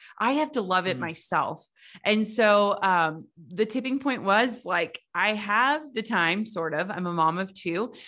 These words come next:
Speaker 1: um, but I have the bandwidth. I've built a business that supports this idea that time is my currency. And now this
Speaker 2: Mm.
Speaker 1: is how I wanna spend my time.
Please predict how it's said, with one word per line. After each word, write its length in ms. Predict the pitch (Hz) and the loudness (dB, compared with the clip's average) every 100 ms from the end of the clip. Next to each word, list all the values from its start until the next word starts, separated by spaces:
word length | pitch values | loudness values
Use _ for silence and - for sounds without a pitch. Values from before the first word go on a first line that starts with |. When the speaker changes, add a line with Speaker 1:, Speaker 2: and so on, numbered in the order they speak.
| 233 - | -16 -2
Speaker 1:
um, 420 | 196 196 185 180 202 | 2 4 4 2 -6
but 600 | 190 285 294 196 175 - - | 0 4 6 6 2 0 0
I 160 | 202 | 0
have 360 | 208 196 214 226 | 0 -2 -2 -2
the 80 | 202 | -6
bandwidth. 440 | 190 190 180 175 | -4 -4 -4 -4
I've 200 | 175 170 | -6 -4
built 220 | 196 202 | -2 -2
a 60 | 202 | -2
business 340 | 185 170 175 | -2 -2 -2
that 220 | 175 151 - | -4 -6 -6
supports 560 | 165 - 190 180 - - | -14 -4 -4 -4 -8 -8
this 300 | 175 175 - | -8 -8 -4
idea 380 | 175 175 180 175 | -2 -2 -2 -2
that 180 | 165 160 | 0 -4
time 260 | 170 170 170 | -2 -2 0
is 80 | 170 | -2
my 140 | 151 | -6
currency. 580 | 147 165 185 208 240 240 | -4 -4 -4 -6 -6 -4
And 240 | - 180 | -2 -2
now 300 | 175 165 165 | 0 2 2
this 200 | 120 170 | 0 -6
Speaker 2:
Mm. 40 | - | -8
Speaker 1:
is 80 | 160 | -6
how 180 | 160 156 | -4 -2
I 60 | |
wanna 220 | 151 151 | -4 -6
spend 260 | 156 - 151 | -8 -8 -6
my 160 | 135 147 | -6 -6
time. 560 | 156 110 76 180 180 | -6 -6 -8 -10 -12